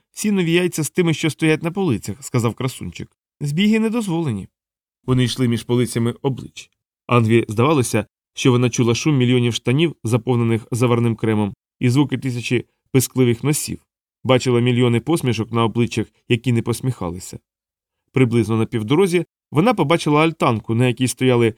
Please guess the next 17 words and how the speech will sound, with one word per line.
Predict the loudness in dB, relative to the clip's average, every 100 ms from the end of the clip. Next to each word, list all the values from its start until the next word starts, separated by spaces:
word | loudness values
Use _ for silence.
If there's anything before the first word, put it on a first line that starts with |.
| _ _
письмовий | -2 2 2 2
стіл | 0 0 2
і |
стілець, | 0 0 0 0 -6 _ _ _
а | -4
також | -2 0 -2
полиця, | 0 0 2 0
закладена | -2 0 0 2 2 0
старими | 0 2 2
книгами, | 0 -2 2 2 0 0
і | 0
верстак, | 0 0 -2 -2 -2 _ _
вкритий | _ 0 2 2
потрісканими | 0 0 0 -2 0 0 0
горщиками | 0 -2 0 -2 -2 -2
з | -2
фарбою, | -2 -2 0 -2